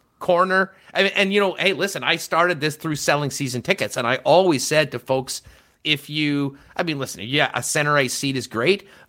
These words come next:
but the corner seats, they're less, they're priced less if you can get them in the corner that the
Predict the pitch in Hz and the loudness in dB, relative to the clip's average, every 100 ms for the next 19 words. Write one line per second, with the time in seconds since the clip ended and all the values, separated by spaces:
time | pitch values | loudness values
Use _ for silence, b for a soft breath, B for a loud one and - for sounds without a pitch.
0 | - 139 - 135 - 180 220 220 - - | 0 0 0 -6 0 4 4 2 0 -6
1 | 123 139 - - - 135 117 127 170 196 | -6 -6 -10 -8 -4 -4 -4 -4 -4 -4
2 | - - 151 139 131 160 180 202 151 160 | -8 -8 -2 -2 0 0 2 0 -2 0
3 | 151 - - 131 110 175 190 175 151 127 | -2 -8 -10 -6 0 0 0 -2 -4 -6
4 | - 147 160 135 110 123 | -2 0 0 -2 -2 -4